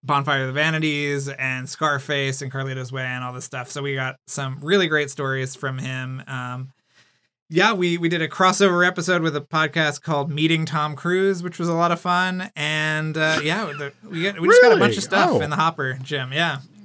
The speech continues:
Speaker 2: I know I say this every show, but seriously, if you're not following Drew Taylor on social media, you're missing out on some very cool, very funny stuff. Uh, can you tell folks how to find you, Drew?
Speaker 1: Yep, you can find me at Drew Taylor, like a tailored shirt, on Instagram and Twitter.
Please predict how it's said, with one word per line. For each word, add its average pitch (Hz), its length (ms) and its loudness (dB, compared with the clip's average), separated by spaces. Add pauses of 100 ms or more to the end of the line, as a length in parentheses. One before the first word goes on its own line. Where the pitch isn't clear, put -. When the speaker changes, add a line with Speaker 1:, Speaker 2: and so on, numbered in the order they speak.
(100)
Speaker 2:
I 127 100 2
know 123 140 -2
I 185 80 0
say 202 160 4
this 202 200 0
every 196 180 0
show, 175 200 2
but 160 160 -6
seriously, 156 420 0
if 135 80 -2
you're 113 140 -2
not 104 360 -2
following 165 600 -2
Drew 123 220 2
Taylor 127 480 -2
on 104 100 -6
social 104 340 -4
media, 113 280 0
you're 110 200 0
missing 101 320 -4
out 101 140 -2
on 95 80 -4
some 101 320 -8
very 120 300 -2
cool, 127 440 0
very 110 300 0
funny 131 280 -4
stuff. 120 320 -6 (520)
Uh, 110 320 0
can 143 160 -2
you 123 60 -4
tell 147 160 0
folks 147 240 0
how 143 100 0
to 135 80 0
find 156 300 -4
you, 185 80 -2
Drew? 240 260 0
Speaker 1:
Yep, 180 280 0
you 165 60 -8
can 165 220 -4
find 175 200 0
me 175 80 -2
at 147 100 -6
Drew 160 200 -4
Taylor, 180 440 -6
like 151 160 -8
a 139 60 -12
tailored 151 380 -6
shirt, 185 280 -4
on 151 200 -4
Instagram 160 720 -6
and 147 460 -10
Twitter. 175 520 -6